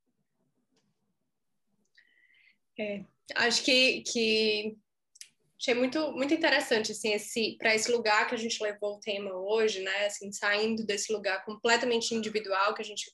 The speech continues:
vem ver ouve sendo colocado, né, como, como algo intrínseco, algo que depende só da força de vontade do indivíduo pra esse lugar social, né, que precisa desse suporte, que precisa desse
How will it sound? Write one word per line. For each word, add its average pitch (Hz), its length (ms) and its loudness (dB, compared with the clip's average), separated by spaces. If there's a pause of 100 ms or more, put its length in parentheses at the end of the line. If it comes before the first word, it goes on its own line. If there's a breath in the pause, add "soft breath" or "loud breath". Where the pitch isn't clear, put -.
vem 226 380 2 (100)
ver 220 520 4 (480 loud breath)
ouve 247 580 4 (140 loud breath)
sendo 226 300 2
colocado, 214 680 4
né, 214 200 2
como, 220 360 -8
como 208 180 -6
algo 196 300 0
intrínseco, 262 800 0
algo 202 260 -2
que - 80 -20
depende 220 400 0
só 202 220 0
da 208 100 -4
força 220 280 -6
de - 320 -12
vontade 202 340 -8
do 214 60 -10
indivíduo 208 420 -8
pra 226 140 -2
esse 226 180 -4
lugar 233 220 0
social, 214 600 0
né, 196 180 -6
que - 120 -20
precisa 214 360 -6
desse 208 340 -4
suporte, 226 540 -2
que - 80 -20
precisa 208 360 -8
desse 202 400 -10